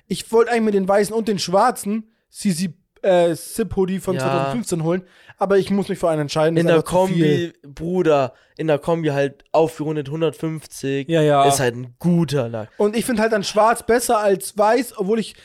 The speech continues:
Speaker 1: theoretisch finde, der weiße poppt
Speaker 2: Ich
Speaker 1: ein
Speaker 2: find den
Speaker 1: bisschen
Speaker 2: weißen
Speaker 1: besser,
Speaker 2: geiler.
Speaker 1: aber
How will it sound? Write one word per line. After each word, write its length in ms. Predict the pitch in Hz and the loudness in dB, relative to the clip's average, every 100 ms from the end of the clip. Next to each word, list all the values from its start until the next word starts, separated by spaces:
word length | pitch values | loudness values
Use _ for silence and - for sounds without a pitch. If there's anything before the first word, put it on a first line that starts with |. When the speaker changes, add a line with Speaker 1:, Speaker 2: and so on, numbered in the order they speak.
| _ - | _ -6
Speaker 1:
theoretisch 240 | 220 208 | -2 -2
finde, 220 | 233 214 | -2 -2
der 20 | 190 | 2
weiße 380 | 220 269 220 | 0 0 -2
poppt 260 | 202 - 254 | -4 -2 -2
Speaker 2:
Ich 120 | 147 | -2
Speaker 1:
ein 20 | 202 | -2
Speaker 2:
find 140 | 190 | 0
den 40 | 175 | 2
Speaker 1:
bisschen 120 | 180 | 2
Speaker 2:
weißen 140 | 170 175 - | 2 2 2
Speaker 1:
besser, 80 | 214 | 2
Speaker 2:
geiler. 520 | 151 139 135 120 113 117 | 2 0 0 -4 -6 -2
Speaker 1:
aber 600 | 233 247 220 208 - | 0 2 4 2 0